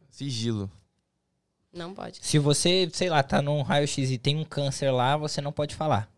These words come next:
Speaker 2: Não, até porque eu não vou conseguir diagnosticar um câncer.
Speaker 3: Sim, sim.
Speaker 2: Eu posso ver uma, uma
Speaker 3: Mancha.
Speaker 2: uma mancha, mas eu não, tipo, não vou saber, é um câncer. Ou
Speaker 3: Mas
Speaker 2: até quebrado.
Speaker 3: você, pela sua experiência, sabe quando é algo errado?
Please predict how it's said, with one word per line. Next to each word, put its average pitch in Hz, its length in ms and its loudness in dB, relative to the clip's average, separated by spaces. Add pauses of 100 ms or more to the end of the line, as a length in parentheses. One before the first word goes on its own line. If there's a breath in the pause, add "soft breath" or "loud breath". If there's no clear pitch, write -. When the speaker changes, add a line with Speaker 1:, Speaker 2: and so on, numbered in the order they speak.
(120)
Speaker 2:
Não, 339 280 -2
até 359 140 0
porque - 180 -6
eu 311 40 2
não 320 140 0
vou 311 160 0
conseguir 294 340 -4
diagnosticar 269 580 -4
um 339 60 -2
câncer. 247 220 0
Speaker 3:
Sim, 123 440 -2
sim. - 200 -10
Speaker 2:
Eu 185 60 -4
posso 196 320 4
ver 196 220 2
uma, 196 400 2 (100)
uma 175 680 -4 (220)
Speaker 3:
Mancha. 127 520 -2
Speaker 2:
uma 190 160 0
mancha, 196 520 0
mas 285 200 -2
eu 277 120 0
não, 269 180 -4 (440)
tipo, - 220 -12
não 202 60 -6
vou 214 100 -6
saber, 208 240 -4
é 160 100 -4
um 156 120 -8
câncer. 165 380 -12 (200 soft breath)
Ou - 60 -20 (180 soft breath)
Speaker 3:
Mas 269 260 6
Speaker 2:
até 277 60 4
quebrado. - 460 6
Speaker 3:
você, 185 140 4
pela 160 200 4
sua - 140 -2
experiência, 147 640 0
sabe - 380 2
quando 135 320 2
é 120 60 6
algo 113 220 2
errado? 127 320 0